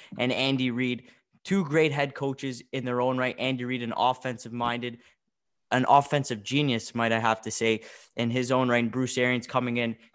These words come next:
taking over this Tampa Bay team and taking them to the Super Bowl in their first year. That's a big accomplishment for him. Who has the upper hand in the coaching department, do you think, Luca? Andy Reid has had his struggles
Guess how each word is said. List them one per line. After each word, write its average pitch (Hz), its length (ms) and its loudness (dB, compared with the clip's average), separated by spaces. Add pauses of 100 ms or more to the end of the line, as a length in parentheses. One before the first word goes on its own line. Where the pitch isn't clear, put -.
taking 131 340 0
over 127 420 0
this 120 160 -6
Tampa 123 300 2
Bay 120 220 2
team 117 360 -2 (260)
and 113 200 -2
taking 127 320 -2
them 117 140 0
to 117 120 -10
the 107 80 -6
Super 120 340 -6
Bowl 113 220 0
in 113 80 0
their 107 100 -2
first 113 360 -6
year. 113 260 0 (760)
That's 135 240 2
a 131 40 0
big 123 260 0
accomplishment 113 720 -4
for 113 100 -6
him. 117 280 2 (1000)
Who 208 160 6
has 208 220 6
the 147 160 4
upper 143 240 4
hand 123 300 2
in 120 100 0
the 110 60 -2
coaching 117 680 -2 (380)
department, 107 560 2
do 110 60 -6
you 107 120 -2
think, 101 240 -4
Luca? 104 300 -2 (300)
Andy 180 260 6
Reid 160 180 8
has 147 140 6
had 147 240 4
his 143 100 6
struggles 131 520 4